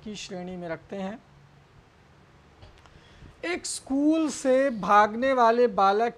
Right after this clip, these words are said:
के अध्ययन की सबसे ज़्यादा उपयोगी विधि कौन सी होगी? अगर आप स्कूल से भागने वाले बालक का अध्ययन कर रहे हो, तो सबसे ज़्यादा उपयोगी विधि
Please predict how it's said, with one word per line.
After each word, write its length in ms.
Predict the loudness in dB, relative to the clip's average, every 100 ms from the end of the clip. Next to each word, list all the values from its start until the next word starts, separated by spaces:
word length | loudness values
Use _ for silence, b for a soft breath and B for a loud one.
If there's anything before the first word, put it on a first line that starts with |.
| -2
के 180 | -2 -2
अध्ययन 520 | -4 -8 -6 -8 -8
की 360 | -12 -12 -12 -18 b b b
सबसे 580 | -6 -2 -2 -2 -4 -2
ज़्यादा 580 | -4 0 2 2 4 2
उपयोगी 720 | 2 -6 -10 -2 -2 -2 -6
विधि 320 | -6 -8 -8 -8
कौन 400 | -4 -4 -4 -10
सी 180 | -10
होगी? 420 | -10 -10 -10 -12 -14 -20 B B B B B B B -2
अगर 300 | 2 4 6
आप 220 | 6 2
स्कूल 500 | -12 -10 -6 -4 -4
से 200 | 0 -2
भागने 440 | 0 -2 -2 -2
वाले 280 | 0 0 0
बालक 360 | 2 2 0 -6 -8
का 220 | -8 -10 -16 _ _ _ _ _ _ _ _ _ _ _ -20 -20 _ -20 -20 -20 -6
अध्ययन 400 | -6 4 4 4
कर 160 | 0 -4
रहे 220 | -4 -6
हो, 200 | -8 -12 -16 _ _ _ -20 -20 _ -10
तो 80 | -6
सबसे 400 | -2 -2 -2 0
ज़्यादा 280 | 2 2 0
उपयोगी 420 | -2 -6 -6 -8
विधि 380 | -10 -10 -12